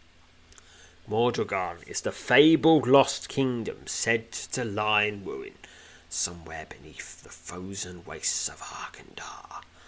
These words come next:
According to legend, Mordragon was a sprawling walled city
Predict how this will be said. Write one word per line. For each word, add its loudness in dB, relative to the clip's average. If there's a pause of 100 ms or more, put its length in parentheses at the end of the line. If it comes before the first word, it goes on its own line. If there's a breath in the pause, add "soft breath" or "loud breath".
(280 soft breath)
According 10
to 6
legend, 2
Mordragon -4 (140)
was -4
a -6
sprawling 4 (100)
walled 4
city 0